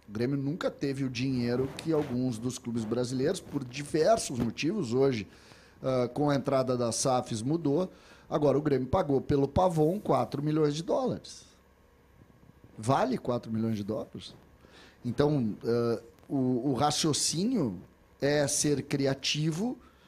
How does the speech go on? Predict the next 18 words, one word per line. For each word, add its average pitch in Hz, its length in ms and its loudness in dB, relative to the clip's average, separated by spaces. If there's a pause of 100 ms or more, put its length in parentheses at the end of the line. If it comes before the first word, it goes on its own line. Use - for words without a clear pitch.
(140)
e 135 100 -2
tentar 156 500 0
encontrar 139 520 0
no 135 100 0
mercado 160 520 0
jogadores 139 600 2
dentro 139 340 0
dessa 120 380 0
realidade 143 540 0
pra 247 120 0
tentar 226 380 -2
suprir 170 640 -2
as 170 160 -2
carências. 226 600 -2 (420)
O 131 60 -4
Grêmio 175 320 4
hoje 202 220 6
parece 180 600 2